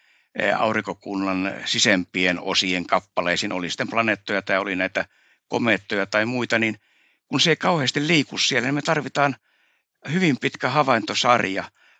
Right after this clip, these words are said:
vuosikausia, jopa ehkä vuosikymmeniä, että me nähdään niitä muutoksia, mikä tämmöinen iso massiivinen kappale siellä voisi aiheuttaa, koska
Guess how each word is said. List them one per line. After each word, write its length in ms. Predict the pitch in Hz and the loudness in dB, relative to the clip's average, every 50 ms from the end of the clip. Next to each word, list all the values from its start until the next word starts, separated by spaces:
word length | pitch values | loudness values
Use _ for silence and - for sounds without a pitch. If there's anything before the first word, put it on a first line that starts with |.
| _ _ - | _ _ -6
vuosikausia, 760 | - 156 165 131 - 113 - - 120 117 110 98 - 113 110 | -2 0 2 2 2 0 0 2 2 2 2 2 2 0 0
jopa 200 | 107 107 - 117 | 0 -2 -2 -2
ehkä 220 | 107 104 - 117 | -2 -2 -4 -6
vuosikymmeniä, 920 | 107 135 127 107 - 104 - - 139 139 123 110 101 95 98 98 95 92 90 _ - - - - - | -4 -2 -2 -2 -2 -4 -4 -2 0 2 2 2 2 2 2 2 0 0 -2 _ -16 -20 -20 -12 -8
että 160 | 117 - - | -6 -2 0
me 100 | 127 123 | 2 4
nähdään 360 | 139 151 143 123 113 104 98 | 4 4 4 4 4 2 2
niitä 180 | 104 98 110 110 | 2 0 0 0
muutoksia, 680 | 120 143 143 127 - 90 - - - 117 110 92 85 - _ _ _ _ _ _ - | 0 0 0 0 -2 -2 0 2 2 4 2 2 0 -2 _ _ _ _ _ _ -4
mikä 260 | - - - - 110 | -4 -2 2 2 2
tämmöinen 720 | 104 - 117 110 110 107 104 104 101 101 101 104 110 - - _ _ _ _ | 4 4 4 4 4 4 2 2 2 0 0 -4 -6 -10 -14 _ _ _ _
iso 260 | - - - - 107 101 | -4 0 0 2 2 2
massiivinen 640 | 107 123 113 - - - 98 87 101 95 98 95 | 2 4 4 4 4 4 2 0 -2 -2 -2 -2
kappale 420 | 85 - 110 107 _ - 107 92 87 | 0 0 -2 -2 _ -4 -4 -2 -2
siellä 300 | - - 104 92 95 90 | 0 0 0 -2 -2 -4
voisi 260 | 101 98 92 - 80 | -2 0 0 0 2
aiheuttaa, 680 | - 113 104 90 80 80 80 76 71 - _ - 95 92 | 4 4 4 4 2 0 -4 -8 -10 -10 _ -8 -8 -8
koska 360 | - - 85 - - - 87 | -6 -6 -6 -4 -4 -4 -6